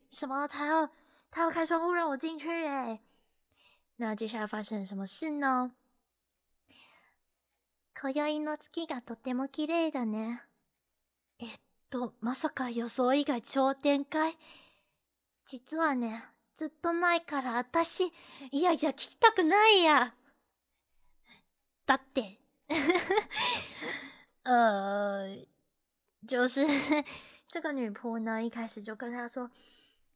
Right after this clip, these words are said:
：“今晚的月色真美。”有学一点日文的应该知道，就是我是，呃，引用那个夏目漱石，他说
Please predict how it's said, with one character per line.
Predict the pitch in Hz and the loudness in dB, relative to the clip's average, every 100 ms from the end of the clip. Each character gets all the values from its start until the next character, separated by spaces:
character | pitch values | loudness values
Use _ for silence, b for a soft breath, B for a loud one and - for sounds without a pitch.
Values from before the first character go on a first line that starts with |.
| _ | _
：“今 | 311 311 | -8 -4
晚 | 320 233 | -4 -4
的 | 214 | -4
月 | 214 269 240 | -4 -2 -2
色 | - 247 | -4 -6
真 | 220 226 208 | -6 -6 -6
美。” | 202 208 220 - _ _ _ _ _ _ _ _ _ _ | -6 -4 -6 -8 _ _ _ _ _ _ _ _ _ _
有 | - 233 226 | -6 0 0
学 | 233 247 294 | 2 2 2
一 | |
点 | 381 254 | 2 0
日 | 240 294 | 0 -2
文 | 220 196 | -2 -2
的 | 208 | -2
应 | 214 226 | -2 -2
该 | 240 240 | -2 -2
知 | 233 220 | -4 -8
道， | 220 226 | -6 -4
就 | 202 | -4
是 | 202 214 | -6 -6
我 | 196 | -6
是， | 190 220 226 220 B B B _ | -8 -4 -4 -4 B B B _
呃， | - 202 190 196 196 | -8 -6 -4 -6 -4
引 | 214 196 202 | -2 -2 0
用 | 262 240 214 202 202 | 2 4 2 -2 -6
那 | |
个 | 202 190 226 | -6 -6 -6
夏 | - - 233 | -2 0 0
目 | 233 262 | 0 0
漱 | 247 - 269 220 | -2 -2 -4 -4
石， | - - 226 | -8 -12 -8
他 | 233 | -8
说 | 247 269 247 | -6 -2 -2